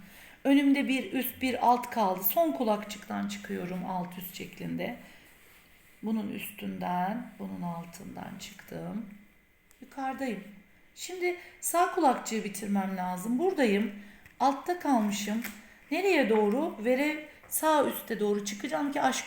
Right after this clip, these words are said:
düğümünü oluşturayım. Örgümü öreyim. Alttayım. Önümde ne var? Bir üst var. Üste geçtim.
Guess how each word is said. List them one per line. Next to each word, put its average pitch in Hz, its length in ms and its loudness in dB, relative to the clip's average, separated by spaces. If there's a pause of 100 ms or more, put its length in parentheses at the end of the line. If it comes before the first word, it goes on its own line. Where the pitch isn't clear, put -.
düğümünü 226 260 0
oluşturayım. 202 720 -2 (180)
Örgümü 196 400 -4
öreyim. 175 460 -6 (1120)
Alttayım. 285 680 0 (200)
Önümde 285 400 4
ne 285 140 4
var? 277 260 4
Bir 269 240 2
üst 247 300 -6
var. 247 640 0 (1200)
Üste 233 300 -12
geçtim. 226 760 -6